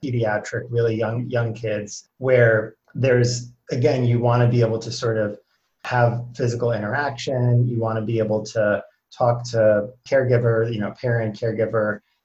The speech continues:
and you wanna be able to have a more sort of intimate type of visit that's hard to do, frankly, via telemedicine. On the other hand, I think there's some types of telehealth where we've seen there was initially some skepticism and the feedback has been,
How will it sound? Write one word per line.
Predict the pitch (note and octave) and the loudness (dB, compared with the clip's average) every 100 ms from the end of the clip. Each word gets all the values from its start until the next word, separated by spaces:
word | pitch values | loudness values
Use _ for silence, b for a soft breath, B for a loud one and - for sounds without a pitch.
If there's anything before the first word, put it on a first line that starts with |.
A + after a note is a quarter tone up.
| _ | _
and | A#2+ A#2+ A2+ | -2 0 0
you | |
wanna | A#2 A#2 | 0 -2
be | A2 A#2+ | 0 0
able | G#2+ G#2+ - | 0 -2 -6
to | - A#2+ - | -6 -6 -2
have | B2 A#2+ | 0 2
a | |
more | A2+ A2+ G#2+ | 2 0 -2
sort | - A2+ | -2 -4
of | A2 | -4
intimate | B2+ B2 B2 A2+ G#2+ - | -2 -2 -2 -2 -4 -4
type | - A#2 A#2+ | -4 -4 -4
of | G2+ | -2
visit | A#2 A2 A2 - | 0 0 -2 -6
that's | - - _ | -16 -20 _
hard | - B2 | -2 0
to | B2 A#2 | 0 -2
do, | F3 D#3+ | 0 0
frankly, | - A2+ G#2 A#2 A2 | -2 -4 -2 -4 -4
via | G#2 A2+ A2 G#2+ | -4 0 2 2
telemedicine. | A2 B2 B2 A#2 G#2 G2+ G#2+ A2 | 0 0 2 2 0 -4 -4 -4
On | A2+ | -2
the | A2+ | 0
other | E3+ G3+ | 2 0
hand, | B2+ A2+ A2+ b b _ - | 0 -4 -4 b b _ -4
I | B2 | -2
think | C#3+ B2+ | 0 2
there's | A#2+ - | 0 0
some | C3 - | -2 -2
types | C3+ A#2+ A#2+ | 0 -2 0
of | A#2+ G#2+ G2+ | 0 0 -2
telehealth | - A2 G#2+ G#2+ G2+ - | -2 -2 0 -2 -4 -2
where | A2 A2 G#2+ G#2 _ _ _ _ _ | 2 4 4 0 _ _ _ _ _
we've | E3+ B2 A#2+ | -4 0 0
seen | - - B2 A#2+ A#2 A2+ A2 - _ _ - | -2 -2 2 4 4 0 -6 -12 _ _ 2
there | B2 | 4
was | A#2+ A#2+ | 4 4
initially | A#2+ B2+ - B2+ A#2+ | 4 4 2 0 0
some | A#2+ G#2+ | 0 -4
skepticism | - D3+ D#3 C#3 B2 B2 A2 A2 A2 A#2+ | -2 -2 0 -4 -4 -2 -2 -2 -4 -4
and | B2 A2+ A2+ G#2+ | -4 -2 -2 -4
the | A#2 | -6
feedback | B2 A#2 A#2 A2+ - | -4 0 0 0 -2
has | G#2 | -6
been, | - A2+ G#2+ G#2+ G#2 | -2 0 2 0 -4